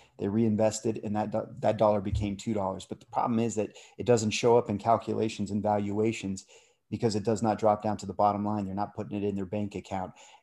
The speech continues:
And it's very easy to miss these things if we're, as investors, if we're only, if we're only looking at companies that are, are profitable. And like you also were saying with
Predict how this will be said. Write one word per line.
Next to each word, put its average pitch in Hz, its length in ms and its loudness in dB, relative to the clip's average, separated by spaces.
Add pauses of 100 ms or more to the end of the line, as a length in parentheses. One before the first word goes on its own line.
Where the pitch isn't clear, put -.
(120)
And 104 120 -4
it's 92 140 -8
very 107 380 2
easy 104 400 -2 (180)
to 95 100 -8
miss 107 300 -2
these 101 160 -4
things 98 240 -4
if 95 160 -10
we're, 98 260 -6
as 101 140 -6
investors, 101 540 -4
if 98 120 -10
we're 101 160 -6
only, 113 440 0 (280)
if - 140 -8
we're 110 100 -2
only 113 280 2
looking 104 360 0
at 95 160 -8
companies 98 460 -4
that 98 140 -6
are, 190 340 -6 (240)
are - 100 -2
profitable. 104 680 0 (260)
And 101 140 -2
like 113 180 -2
you 127 120 2
also 127 340 4
were 95 100 -4
saying 98 360 2
with 92 180 -6